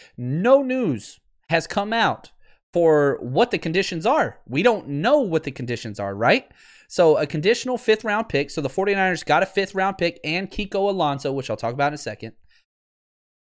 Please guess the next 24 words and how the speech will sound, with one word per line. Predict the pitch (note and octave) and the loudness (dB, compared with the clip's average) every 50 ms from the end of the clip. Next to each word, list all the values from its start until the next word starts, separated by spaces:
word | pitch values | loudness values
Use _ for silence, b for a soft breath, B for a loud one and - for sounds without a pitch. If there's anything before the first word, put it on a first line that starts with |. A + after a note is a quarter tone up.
| _ _ | _ _
for | - F#3+ F#3 F#3+ F3+ | 4 6 6 6 4
Quan | - - F3+ E3+ E3 | 2 2 2 2 4
Alexander. | D#3+ D#3 D3 C#3 B2 - C3 A2 F#2+ - - | 4 4 2 2 0 -4 -8 -8 -10 -12 -16
So | - - - C#3+ C3 | -6 0 2 2 2
I | - B2+ D3+ F#3+ | 4 4 4 4
tweet | G3 - - A3 G#3+ F#3+ | 4 0 -6 -6 0 2
out | F#3+ F3 E3+ D#3 | 4 4 4 4
immediately, | C3 B2+ C#3 D3+ D3 C3 A#2 A2+ F#2+ F2 G#2 G#2+ A#2 C3 - | 2 -2 -2 -2 -2 -2 -2 -4 -6 -8 -8 -8 -8 -8 -6
"Oh, | - G#3+ G#3+ G3 F#3 D3 B2+ | -4 0 2 4 4 2 2
here's | A#2+ D3 F#3+ G3 F3+ F#3 | 0 0 0 0 2 2
all | F3+ E3+ D#3 | 0 0 0
the | C#3+ | -2
deals. | C3+ D3+ E3 F3+ F3+ E3 C#3+ C3+ | -4 -2 0 2 2 2 0 -2
We | B2 | -8
saved | A#2+ - F#3+ F#3+ F3+ E3 | -4 -2 -2 -2 -2 -2
this | D3+ E3 E3 - - | -2 -4 -4 -2 -4
money. | F3 F3 E3+ D3+ | -4 -2 -2 -2
We | C#3 B2 | -6 -4
saved | - F#3 F3+ D#3 C#3+ | -4 -2 -2 -2 -4
this | C#3+ C#3 - | -4 -6 -6
money." | - A#2+ A2 G#2+ G#2 | -8 -10 -10 -12 -10
Well, | G#2+ A#2+ C3+ E3 F3 - | -6 -2 0 0 0 2
everything's | - C#3+ D3 F3 - F#3 F3+ E3 - | 2 0 0 0 -6 -6 -8 -8 -10
negotiable. | F3 E3 D#3+ F#3 G#3 G3+ - D3 A2+ - - - | -8 -2 -2 -2 -2 -2 -4 -8 -10 -10 -14 -20